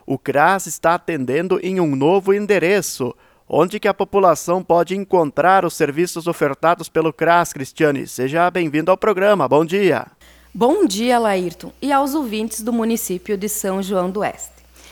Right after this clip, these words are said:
Speaker 2: Então, Laírton, é com satisfação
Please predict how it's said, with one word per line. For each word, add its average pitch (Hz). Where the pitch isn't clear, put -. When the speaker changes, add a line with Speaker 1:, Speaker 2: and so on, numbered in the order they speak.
Speaker 2:
Então, 311
Laírton, 190
é 226
com 349
satisfação 202